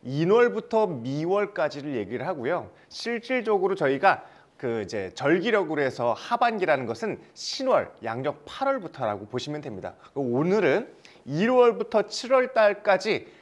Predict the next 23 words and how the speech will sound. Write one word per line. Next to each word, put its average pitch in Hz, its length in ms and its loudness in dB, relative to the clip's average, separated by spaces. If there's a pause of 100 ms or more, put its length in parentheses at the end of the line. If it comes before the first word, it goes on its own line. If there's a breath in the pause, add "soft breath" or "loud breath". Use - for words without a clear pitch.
상반기 233 800 -2
운세에 180 680 0
대해서 127 240 -2
한번 120 180 -6
설명드려 196 460 -6
보도록 117 260 -12
할게요. 151 260 -16 (400 loud breath)
특히 220 480 -2 (300 loud breath)
이천이십사 160 960 0
년 180 200 -2
갑진년이라는 143 800 0
것은 139 320 -4
이 165 260 -4
입춘의 233 460 -2
시기부터 196 560 -2
시작되는데 185 720 0 (280 loud breath)
입춘의 220 580 2
시기 226 680 -4
그 190 240 4
절입 151 340 0
시각을 202 840 0 (360 loud breath)
사주로 233 500 -4
뽑아보면 170 680 -4